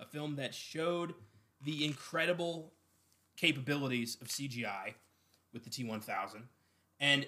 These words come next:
an epic, epic movie that has still never been topped. It peaked the fr-, the franchise, and Terminator's been trying for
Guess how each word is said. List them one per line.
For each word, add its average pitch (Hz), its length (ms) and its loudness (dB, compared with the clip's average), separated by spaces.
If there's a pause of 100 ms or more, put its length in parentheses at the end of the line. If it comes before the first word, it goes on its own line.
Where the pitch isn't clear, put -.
(360)
an 143 100 -2 (440)
epic, - 560 0 (400)
epic 233 360 6
movie 131 360 2
that 127 180 0
has 139 140 0
still 165 360 4
never 147 320 0
been 143 140 -2
topped. - 380 0 (400)
It - 220 0 (380)
peaked 190 300 6
the 170 60 -6
fr-, 165 140 -6 (120)
the 156 80 -6
franchise, 131 680 2
and 131 300 -4
Terminator's 139 460 -4
been 127 160 -8
trying 123 400 -6
for 127 280 -10